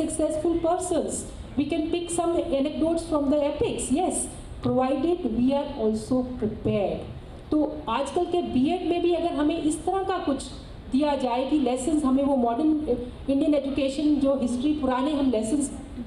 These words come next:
कर रहे हैं उसकी जगह पे हमारे कुछ इस तरह के लेसन्स इंट्रोड्यूस किए जाएं, उसको हम इंटीग्रेशन कह सकते हैं कि हम ऐसे लेसन्स जिनको कि खुद सीखेंगे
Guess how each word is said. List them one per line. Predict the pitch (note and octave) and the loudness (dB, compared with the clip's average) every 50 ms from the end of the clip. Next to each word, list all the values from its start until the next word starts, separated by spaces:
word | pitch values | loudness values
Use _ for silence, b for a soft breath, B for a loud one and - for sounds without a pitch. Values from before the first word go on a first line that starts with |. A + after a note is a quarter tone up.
| A3 - | -6 -2
कर | A#3+ B3 | -2 0
रहे | C#4 D4+ D#4 D4+ C#4+ C4+ | 0 0 0 2 2 4
हैं | C4 C4+ D4 F4+ F4+ - - - - - - | 4 2 2 0 -2 -6 -10 -12 -6 -2 -2
उसकी | D4 D4 - E4+ | -2 0 0 0
जगह | D#4 D#4+ D#4+ E4 E4 E4 | 0 2 2 2 2 2
पे | E4 | 2
हमारे | D#4 D4 D4 D4 C#4+ D4 | 2 2 2 2 2 2
कुछ | - D4+ D4 | 0 0 0
इस | D4 D4+ D4+ - | 0 -2 -2 0
तरह | - F#4+ F#4+ | -2 -2 0
के | F#4+ F4+ | 0 2
लेसन्स | C4+ A#3+ A#3+ A#3+ C#4 D#4 C#4+ D4 | 2 2 0 2 2 2 2 2
इंट्रोड्यूस | C4 B3 C#4 B3+ A3 B3+ B3+ B3 - | 2 2 0 0 2 2 2 2 2
किए | - B3 A#3+ A#3 | 2 2 2 2
जाएं, | - A#3+ B3+ C#4 A#3 - - - - - - | 2 2 2 0 0 -2 -4 -8 -10 -8 -4
उसको | D#4 D#4+ - - G4 F#4+ | -4 -4 -2 0 0 2
हम | F#4+ F#4+ | 2 2
इंटीग्रेशन | F#4 D#4+ - D#4+ D4+ - C4+ C4 B3+ - C4+ B3+ | 2 2 2 2 2 2 2 2 2 2 0 0
कह | - A#3+ G3 | 0 0 -2
सकते | - - G3+ F#3+ - - G#3 | -2 -2 -2 -2 -2 -2 0
हैं | G3+ A#3 C4 C4+ B3+ - - - - | 0 0 0 0 -2 -6 -8 -6 -2
कि | D4 C#4+ | 0 2
हम | B3+ C#4+ D#4 - - | 2 2 2 0 0
ऐसे | B3 B3 C4 C4 E4 E4 | 0 0 0 0 0 2
लेसन्स | D4+ C4+ B3+ B3+ - D#4 D#4 D4 | 2 2 2 2 2 2 2 4
जिनको | B3+ C4+ C4+ C4+ C#4+ C#4+ | 4 4 4 4 2 2
कि | C#4+ D4 | 0 0
खुद | C4+ - - F#4 F#4+ | 0 0 2 0 0
सीखेंगे | - - - C4+ C4 - D4 D4+ C#4+ C#4+ D#4+ E4 E4 - | 0 0 0 0 0 2 0 0 2 2 0 0 -2 -4